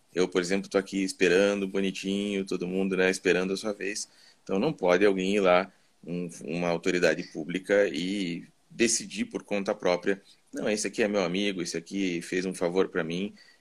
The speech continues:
e vou passar na frente." Isso é um, um tremendo, um absurdo que vai ser investigado.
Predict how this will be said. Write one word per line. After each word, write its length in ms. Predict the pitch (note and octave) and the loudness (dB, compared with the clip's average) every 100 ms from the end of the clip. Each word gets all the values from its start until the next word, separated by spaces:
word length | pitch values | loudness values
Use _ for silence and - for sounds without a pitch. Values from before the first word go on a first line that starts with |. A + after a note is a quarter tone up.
| _ | _
e 60 | F#2+ | -2
vou 160 | F#2+ F#2 | 2 2
passar 320 | G#2 - F#2 | 2 2 0
na 100 | A2 | -2
frente." 380 | - D#2+ - - | -2 -6 -6 -10
Isso 120 | - | -6
é 80 | - | -4
um, 300 | C3+ F2+ E2+ _ _ _ - | -4 -6 -8 _ _ _ -12
um 120 | E2+ | -4
tremendo, 420 | G2 F2+ G2 G2+ | 0 2 2 4
um 80 | G2+ | 2
absurdo 480 | G2 - G2+ G2 G2+ | 2 0 0 0 -2
que 120 | G2 | 0
vai 140 | G2+ | 0
ser 200 | G2 F2+ | 2 -2
investigado. 760 | F2+ F2+ F#2 - G2 D#2 D#2 | -2 0 -2 -2 -2 -2 -4